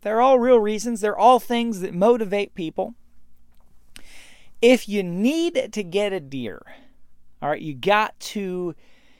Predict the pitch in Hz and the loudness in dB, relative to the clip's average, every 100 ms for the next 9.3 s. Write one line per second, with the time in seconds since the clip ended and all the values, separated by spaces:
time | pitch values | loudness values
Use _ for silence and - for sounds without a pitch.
0 | - 147 240 240 160 160 196 180 165 147 | -12 0 2 2 -2 -2 -2 -2 -6 -6
1 | 143 147 143 - - 151 139 160 - 151 | -8 -8 -8 -12 -14 -12 -6 -6 -6 -16
2 | 131 127 104 - - - 147 - 202 180 | -10 -10 -12 -16 -18 -12 -12 -6 2 4
3 | 165 151 135 - - - - 147 180 269 | 4 0 -6 -12 -16 -16 -12 0 8 8
4 | 311 247 185 185 175 - 180 170 165 - | 6 0 0 -2 -4 -4 -4 -6 -14 -20
5 | - 175 156 - - 139 131 - 202 202 | -16 -8 -8 -8 -14 -14 -10 0 4 4
6 | 196 147 151 143 139 175 165 131 147 147 | 2 -4 -4 -4 -4 -6 -6 -6 -6 -6
7 | 123 127 127 98 - 202 226 254 240 185 | -8 -12 -12 -14 -10 -4 4 6 6 4
8 | 135 - 143 180 196 175 160 147 131 123 | 0 -8 -6 -6 -4 -6 -8 -8 -8 -10
9 | 104 - - | -12 -14 -18